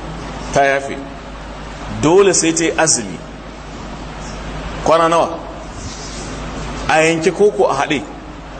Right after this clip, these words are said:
To, ta fara azumin kenan, shahrayn mutatabi'ain, sai jinin haila ya zo mata. Kuma a shari'a, shi wannan azumin dole sai an yi wata biyu consecutively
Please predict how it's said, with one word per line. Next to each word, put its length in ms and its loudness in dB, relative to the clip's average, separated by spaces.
To, 100 8
ta 160 6
fara 360 6
azumin 340 4
kenan, 380 2
shahrayn 500 4
mutatabi'ain, 760 2
sai 140 4
jinin 220 4
haila 200 4
ya 60 4
zo 140 4
mata. 180 -2
Kuma 280 6
a 80 4
shari'a, 680 4
shi 280 2
wannan 420 4
azumin 440 2
dole 320 8
sai 180 2
an 140 2
yi 80 2
wata 360 6
biyu 260 0
consecutively 880 2